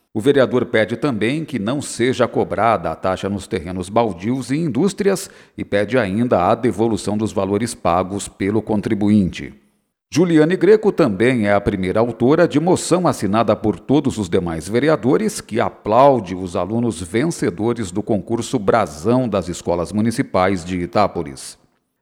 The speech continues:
E o presidente Marcelo Francischetti parabeniza, em moção de congratulação,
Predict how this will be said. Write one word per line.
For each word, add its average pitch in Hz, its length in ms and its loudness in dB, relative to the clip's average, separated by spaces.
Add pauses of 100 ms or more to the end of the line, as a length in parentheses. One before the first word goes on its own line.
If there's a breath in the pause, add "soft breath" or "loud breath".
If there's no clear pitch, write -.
E 135 60 0
o 139 60 -2
presidente 151 440 2
Marcelo 139 400 0
Francischetti 139 720 -2
parabeniza, 110 960 0
em 113 200 0
moção 110 420 0
de 92 100 -4
congratulação, 107 1080 0